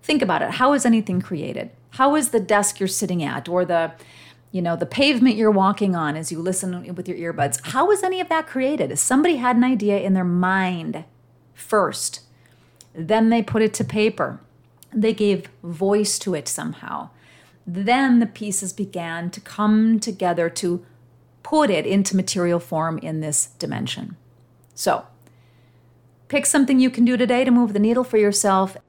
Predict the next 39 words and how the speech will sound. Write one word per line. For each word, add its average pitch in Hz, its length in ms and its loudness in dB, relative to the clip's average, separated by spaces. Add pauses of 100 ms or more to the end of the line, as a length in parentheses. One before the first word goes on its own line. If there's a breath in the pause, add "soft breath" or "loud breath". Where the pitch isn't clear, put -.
and 175 280 0
then 160 380 0
switch 233 640 0
that 294 260 2
focus 294 960 0
for 165 200 -4
a 151 60 -2
few 240 320 0
minutes, 220 500 0
even 202 320 2
just 220 360 -2
a 208 60 -6
few 220 240 -2
minutes. 190 300 -4
Five 233 580 0
minutes 226 600 0
is 170 140 -8
all 165 200 0
it 175 80 -4
takes 147 340 -6 (460 loud breath)
to - 80 -12
quiet 214 540 -2
yourself. 240 600 0 (420 soft breath)
Take 190 300 -2
those 196 220 -2
deep 214 300 -4
breaths, 214 540 0
a 147 60 -10
cycle 180 500 -2
of 190 100 -4
five 190 320 -2
or 190 60 -2
ten 190 500 0
deep 190 380 -6
breaths, 185 600 -4 (640 loud breath)
in 196 160 0
through 196 100 -2
the 190 100 -2
nose, 190 340 0